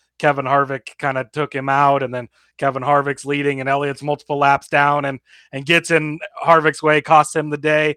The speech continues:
They have their words afterwards and, uh, and whatnot. Uh, very, very exciting. Bristol alone is great.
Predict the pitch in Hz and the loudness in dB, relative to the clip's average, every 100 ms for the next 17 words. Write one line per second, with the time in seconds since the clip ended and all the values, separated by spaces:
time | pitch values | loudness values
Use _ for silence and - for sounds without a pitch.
0 | - _ _ _ 151 151 147 143 143 139 | -8 _ _ _ 0 4 2 2 -2 2
1 | 147 151 135 143 143 - 143 135 143 139 | 4 4 2 2 2 0 -6 -4 -4 -4
2 | 131 135 139 135 135 135 143 135 139 143 | -4 -6 -4 -4 -2 -2 -4 -6 -2 -4
3 | 135 135 135 127 _ _ _ _ _ 131 | -2 -2 -2 -4 _ _ _ _ _ 2
4 | 131 123 139 165 165 151 135 151 147 135 | 2 2 4 4 4 2 2 4 4 2
5 | 160 143 143 139 - _ _ - 170 180 | 2 4 2 -2 -10 _ _ 0 2 2
6 | - 180 175 165 165 _ - 151 151 160 | 0 2 2 0 -4 _ -4 -2 2 2
7 | 165 165 160 135 120 143 156 151 151 | 2 0 -2 -6 -4 0 2 2 -2